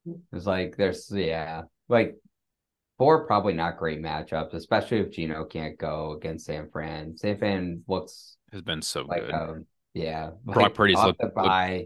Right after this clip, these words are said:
Speaker 2: great, too.
Speaker 1: everyone's healthy again. They look like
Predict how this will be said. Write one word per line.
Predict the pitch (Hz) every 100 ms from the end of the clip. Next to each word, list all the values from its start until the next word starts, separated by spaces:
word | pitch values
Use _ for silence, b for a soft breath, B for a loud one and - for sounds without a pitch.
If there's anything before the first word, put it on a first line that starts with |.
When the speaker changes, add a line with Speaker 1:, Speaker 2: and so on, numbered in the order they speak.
| -
Speaker 2:
great, | - 82 76
too. | 87 76 78 - _ _
Speaker 1:
everyone's | 107 110 113 107 98
healthy | 95 87 - 85
again. | 85 85 87 85 82 82 82 - _
They | 92 92
look | 92 -
like | 87 82 82